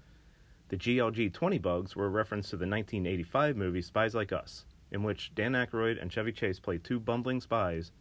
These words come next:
with the call sign G L G twenty. When Chuck flashes on the G L G twenty, he sees Foxborough Stadium. This is a reference to the New England Patriots and Spygate when they were accused of spying on the Jets' signals. Spygate took place in two thousand seven, around this,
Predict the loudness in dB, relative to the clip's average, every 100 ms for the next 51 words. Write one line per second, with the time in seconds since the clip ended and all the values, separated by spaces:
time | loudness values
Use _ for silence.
0 | -10 -10 -2 0 0 0 -6 -4 -2 0
1 | 0 -2 -2 -2 -6 -6 -10 -20 -20 -20
2 | -20 -20 -20 -20 -20 -12 -8 -4 0 0
3 | 4 4 4 0 -2 -2 -2 -2 0 2
4 | 2 0 -4 0 0 0 -2 -4 -4 -6
5 | 0 -2 0 0 0 0 -2 -2 -2 -12
6 | -20 -20 -20 -20 -16 -4 -2 0 2 4
7 | 4 2 -4 -4 0 2 2 2 2 0
8 | 0 0 0 0 -2 -6 0 2 2 0
9 | -2 -4 -12 -20 -20 -6 0 2 2 0
10 | -2 -2 -4 0 0 2 0 0 0 -2
11 | -2 -6 -6 -10 -16 -20 -20 -20 -20 -2
12 | 2 2 2 0 -4 0 0 0 -4 -2
13 | 2 2 2 -2 2 0 2 -4 -2 -2
14 | 0 -4 -8